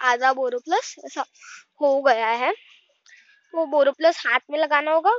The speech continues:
थोड़ा सा ऑयल भी, अब मेरी चम्मच पूरी उसमें हो रही है, इसलिए मैं थोड़ा ऑयल डाल रही हूँ। अ, और अगर आप चाहे ना तो इसको पहले से ही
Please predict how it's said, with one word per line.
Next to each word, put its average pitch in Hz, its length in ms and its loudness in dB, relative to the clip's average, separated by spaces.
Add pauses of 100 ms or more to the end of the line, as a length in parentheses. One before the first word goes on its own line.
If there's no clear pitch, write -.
थोड़ा 285 240 -4
सा - 220 -6
ऑयल 254 200 2
भी, 277 120 -4
अब 349 120 6
मेरी 330 200 -4
चम्मच 269 460 -4
पूरी 320 320 -12 (380)
उसमें 302 300 -6
हो 339 220 0
रही 247 160 -10
है, 392 80 -2 (140)
इसलिए 294 260 -6
मैं 302 100 -2
थोड़ा 320 220 0
ऑयल 254 340 -2
डाल 240 180 2
रही 269 100 -6
हूँ। 440 100 -8 (1800)
अ, 285 40 4 (460)
और 339 260 4 (100)
अगर 330 180 2
आप 370 140 6 (160)
चाहे 311 340 4
ना 403 160 2 (220)
तो 427 180 -4
इसको 349 240 -8
पहले 277 380 4
से 392 160 -8
ही 415 180 2